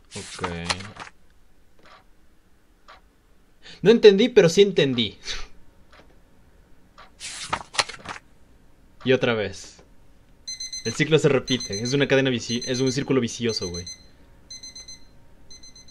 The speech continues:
Solo que sin vicios. Ah, ja, ja, ja. ¿Qué hago? Ah, lo mismo. A ver, espérate, espérate.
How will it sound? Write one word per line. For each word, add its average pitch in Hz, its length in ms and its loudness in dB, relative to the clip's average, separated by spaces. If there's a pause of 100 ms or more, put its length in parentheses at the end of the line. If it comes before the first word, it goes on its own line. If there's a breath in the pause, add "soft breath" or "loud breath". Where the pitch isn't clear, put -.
(2500)
Solo 117 200 -2
que 127 120 -4
sin 123 160 -4
vicios. 117 400 -6
Ah, 127 100 -4
ja, 143 140 -6
ja, - 120 -8
ja. - 120 -8 (2750 loud breath)
¿Qué 131 80 -6
hago? 95 160 -6 (320)
Ah, 170 120 2
lo 175 80 4
mismo. 180 340 2 (1040)
A 98 60 -14
ver, 92 40 -10
espérate, 95 220 -8
espérate. - 340 -12